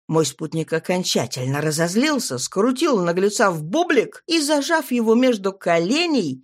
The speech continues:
всё же завладел реликвией. «Вольга,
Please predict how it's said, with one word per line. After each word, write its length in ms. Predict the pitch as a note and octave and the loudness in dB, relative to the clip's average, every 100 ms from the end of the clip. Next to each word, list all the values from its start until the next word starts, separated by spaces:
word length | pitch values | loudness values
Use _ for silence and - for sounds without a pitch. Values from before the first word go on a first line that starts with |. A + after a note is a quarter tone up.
| - | -12
всё 420 | - - G3 C#4+ | -8 0 2 2
же 180 | D4+ D#4 | 0 -2
завладел 920 | A3+ A#3 A3 A#3 A#3 D3+ D#3 D3 D3+ - | 0 -2 0 0 -2 2 4 4 0 -2
реликвией. 960 | D#3 D#3+ D3+ D3 D3 D3 D3 C#3 - _ _ _ _ _ - | -2 0 -4 -4 -4 -2 -2 -4 -8 _ _ _ _ _ -2
«Вольга, 600 | G#4+ A4 F4+ A3+ G#3+ | 4 4 4 2 0